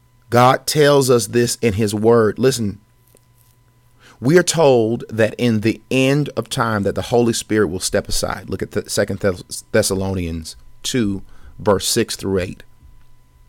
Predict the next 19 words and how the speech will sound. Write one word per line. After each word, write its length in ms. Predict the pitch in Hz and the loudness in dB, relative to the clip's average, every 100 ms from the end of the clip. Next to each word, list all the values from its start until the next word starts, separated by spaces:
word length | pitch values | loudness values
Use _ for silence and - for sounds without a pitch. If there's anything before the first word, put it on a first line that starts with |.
| _ _ _ - - | _ _ _ -10 0
"And 160 | 120 | 2
allow 380 | 107 107 131 139 | 2 4 4 4
sin 460 | 139 - 135 120 110 | 0 -2 0 0 -2
to 120 | 101 | -6
take 380 | - 135 120 113 | -4 0 0 0
its 160 | 101 | -2
natural 560 | 107 113 131 131 - 135 | -2 0 -2 -2 0 -2
course 540 | - 127 120 117 - - - | 0 2 4 2 -2 -12 -6
without 420 | 110 110 110 113 | -4 0 2 2
his 280 | 95 110 101 | 0 -2 -2
restraining 680 | 95 92 - 123 123 120 120 | -4 -6 -4 0 2 2 0
influence, 880 | - 110 107 - 107 92 - - - _ _ _ _ | 0 -4 -4 -4 -4 -6 -10 -14 -14 _ _ _ _
thereby 600 | 101 127 143 127 117 113 - | 0 4 4 4 0 0 0
allowing 500 | 104 110 120 117 110 | 0 2 4 2 -2
sin 320 | - 120 113 | -4 -2 -2
to 100 | 104 | -4
become 320 | 98 - 95 | -6 -4 -6
fully 440 | 95 - 120 123 120 | -6 -2 0 2 2
ripe. 460 | 107 110 104 - | 0 -2 -6 -16